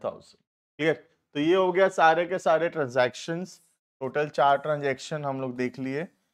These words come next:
अब ये चार ट्रांजैक्शन को हम पोस्ट करके देखेंगे into ledgers। तो पहला ट्रांजैक्शन देखते हैं, cash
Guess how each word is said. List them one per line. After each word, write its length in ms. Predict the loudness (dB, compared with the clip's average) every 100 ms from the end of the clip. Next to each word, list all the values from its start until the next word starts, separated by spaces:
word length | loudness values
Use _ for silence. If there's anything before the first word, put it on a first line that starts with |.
| _ _
अब 120 | -4
ये 80 | -4
चार 260 | 2 6 6
ट्रांजैक्शन 680 | 4 -2 -2 -4 -4 -4
को 120 | 0 0
हम 180 | 0 -4
पोस्ट 360 | -2 -2 -2 -4
करके 320 | -6 -4 -6
देखेंगे 500 | -4 -4 -6 -8 -6 -6
into 300 | -8 0 0 0 -8 _ _ -6
ledgers। 500 | -6 -6 -10 -14 _ _ _ _
तो 60 | 0
पहला 260 | 2 2
ट्रांजैक्शन 480 | 2 -2 -4 -6 -6
देखते 400 | -6 -8 -2 0
हैं, 60 | 0 2
cash 360 | 4 4 2